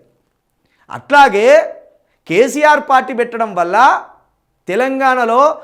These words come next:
ఒక బల్క సుమన్ కావచ్చు, ఒక గువ్వల బాలరాజు కావచ్చు, ఒక గాదరి కిషోర్ కావచ్చు, ఒక, ఆ,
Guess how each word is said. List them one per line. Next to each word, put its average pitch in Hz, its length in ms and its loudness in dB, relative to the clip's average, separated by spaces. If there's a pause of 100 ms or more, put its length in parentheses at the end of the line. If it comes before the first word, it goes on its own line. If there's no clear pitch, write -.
(180)
ఒక 220 480 2
బల్క 226 360 -4
సుమన్ 247 360 -10
కావచ్చు, 226 460 0 (140)
ఒక 156 120 -10
గువ్వల 214 380 -2
బాలరాజు 226 540 -2
కావచ్చు, 220 580 -2
ఒక 180 140 -8 (440)
గాదరి 226 380 0
కిషోర్ 247 420 -2
కావచ్చు, 233 540 0 (240)
ఒక, 196 160 -4
ఆ, 220 220 4